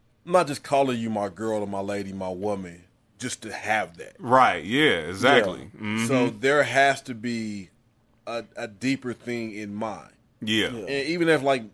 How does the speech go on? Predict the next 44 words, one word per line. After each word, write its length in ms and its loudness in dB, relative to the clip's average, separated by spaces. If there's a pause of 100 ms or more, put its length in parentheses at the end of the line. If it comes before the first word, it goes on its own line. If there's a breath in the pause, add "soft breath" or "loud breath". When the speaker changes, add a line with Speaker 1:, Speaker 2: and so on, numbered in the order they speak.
(120)
Speaker 1:
we'll, 180 -4 (120)
well, 140 -10
let's 180 -6
say 220 -2
that 260 -2
maybe 220 -4
marriage 260 0
is 80 -16
not 140 -4
my 100 -2
thing, 220 -8
marriage 180 -4
is 60 -14
not 120 -4
her 120 -6
thing, 220 -12
she 100 -14
never 140 -12
plans 400 -10
that. 200 -18 (440)
Like, 300 0
still 440 2
the 160 -4
commitment 680 -4
of 520 -2
the 100 -8
thought 360 4
of 560 -4 (120)
this 180 -6
can, 320 -12
this 220 -10 (160)
can 180 -8
last. 680 -4
Speaker 2:
Yeah, 360 2 (120)
Speaker 1:
I 300 2
ain't 120 2
Speaker 2:
uh-huh. 40 2
Speaker 1:
talking 200 4
about 280 -2
one 320 -4
year, 320 -6
two 220 -10
years. 440 -8
Like, 280 -8